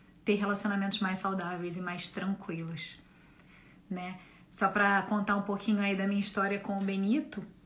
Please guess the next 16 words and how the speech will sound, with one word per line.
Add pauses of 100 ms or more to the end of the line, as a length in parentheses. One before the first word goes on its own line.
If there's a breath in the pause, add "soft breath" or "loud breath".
(160)
é,
não
quero
antecipar
muito,
porque
eu
quero
que
ele
esteja
aqui
também
pra
poder
ouvir.